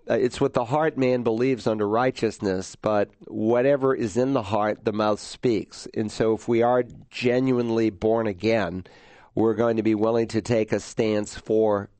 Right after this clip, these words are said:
Christ. Uh, so, you know, when Billy Graham offers an invitation and he invites people, now Franklin, his son, to publicly confess Christ, obviously,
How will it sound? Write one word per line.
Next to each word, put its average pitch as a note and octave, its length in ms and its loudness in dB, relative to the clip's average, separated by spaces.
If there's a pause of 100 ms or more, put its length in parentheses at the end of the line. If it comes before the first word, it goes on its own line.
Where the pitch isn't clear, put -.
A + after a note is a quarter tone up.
Christ. G2 600 -4 (580)
Uh, A2 80 -2
so, B2 320 2
you A#2+ 140 0
know, A2+ 160 2
when G#2+ 400 0 (280)
Billy C3 240 2
Graham A#2+ 400 2
offers A2 540 0
an G#2 100 0
invitation A2 920 -2 (500)
and A2 160 2
he A#2+ 180 2
invites G#2+ 500 -2
people, G#2 600 -2 (300)
now G#2 280 0
Franklin, A2 640 -4
his G2+ 220 -2
son, F#2+ 460 -2
to G2 360 -2 (100)
publicly B2 680 -2
confess G2+ 600 -4
Christ, G#2 440 -2 (100)
obviously, A2 800 0